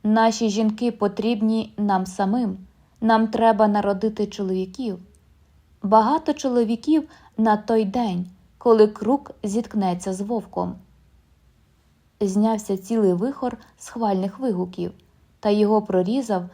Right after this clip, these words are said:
верескливий гнобів голос. "Ну а ти що скажеш, Носабоче, улюблений брат Сусу?" Носабоч був гнучкий, стрункий юнак із тонким орлиним носом і високими бровами,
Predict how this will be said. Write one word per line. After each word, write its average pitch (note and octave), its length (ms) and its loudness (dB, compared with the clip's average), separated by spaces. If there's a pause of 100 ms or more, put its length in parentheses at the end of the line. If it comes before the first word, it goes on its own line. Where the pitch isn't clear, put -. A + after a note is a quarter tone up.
(200)
верескливий A3 1040 -2
гнобів F#3+ 480 -2
голос. F#3+ 520 -6 (1000)
"Ну A#3 280 4
а A3+ 100 4
ти A#3 400 0 (200)
що - 400 2
скажеш, F#3 760 -4 (240)
Носабоче, A3 880 0 (120)
улюблений A3 640 2
брат A3 340 0
Сусу?" A3+ 540 -6 (1700)
Носабоч G#3 640 2
був G#3+ 240 4
гнучкий, G#3 540 -2
стрункий A3 600 -2
юнак A3+ 460 -2 (240)
із G#3+ 160 -2
тонким A3 600 0
орлиним G#3 480 0
носом A#3 440 -2
і G3 140 -2
високими G3 560 0
бровами, G3+ 600 -4